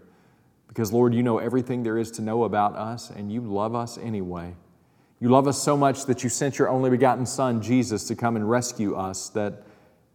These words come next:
through him we might have forgiveness of sin, everlasting life, and most importantly, an intimate relationship with you. And so, Lord, we pray that you would continue to transform us from the inside out.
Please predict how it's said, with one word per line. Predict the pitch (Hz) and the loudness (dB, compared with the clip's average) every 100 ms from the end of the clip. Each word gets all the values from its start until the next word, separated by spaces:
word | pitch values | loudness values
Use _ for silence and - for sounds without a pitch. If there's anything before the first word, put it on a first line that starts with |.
| _ | _
through | - 135 127 | -2 0 2
him | 127 117 101 | 2 0 -2
we | 104 127 | 0 0
might | 113 104 | 0 -2
have | 98 107 104 95 90 - | -4 -2 -2 -4 -8 -10
forgiveness | 110 107 120 117 - | -6 0 0 0 -4
of | 98 | -8
sin, | - 107 95 90 87 - _ _ _ _ | -8 -6 -6 -8 -12 -18 _ _ _ _
everlasting | - 123 127 117 - 117 110 | -4 2 4 4 0 -4 -2
life, | 90 85 85 | -2 -4 -6
and | 101 | -2
most | 107 117 - | 0 0 0
importantly, | 113 - 139 95 90 78 78 - _ _ _ _ | -4 0 2 2 -2 -10 -14 -20 _ _ _ _
an | 107 104 | -8 -6
intimate | 117 123 123 127 127 | -4 -4 -2 -6 -6
relationship | 127 110 98 95 - 92 - 95 90 | -4 -2 -2 -4 -6 -12 -8 -10 -8
with | 101 90 - | -8 -8 -8
you. | 80 73 - _ _ _ _ _ _ _ - | -12 -12 -18 _ _ _ _ _ _ _ -12
And | 107 | -4
so, | 110 | 2
Lord, | 113 110 | 4 4
we | 110 | 2
pray | - 104 95 92 | 0 -2 -2 -2
that | 92 - | -4 0
you | |
would | 123 - | 0 0
continue | 104 - 131 107 | -4 -2 0 0
to | 101 | -2
transform | - 110 - - 117 107 | -4 -6 -6 -2 -2 0
us | 123 127 | -2 -4
from | 131 107 | -4 -2
the | 101 | -2
inside | 101 101 - 95 95 | -2 -4 -4 -4 -4
out. | 92 90 - | -6 -6 -8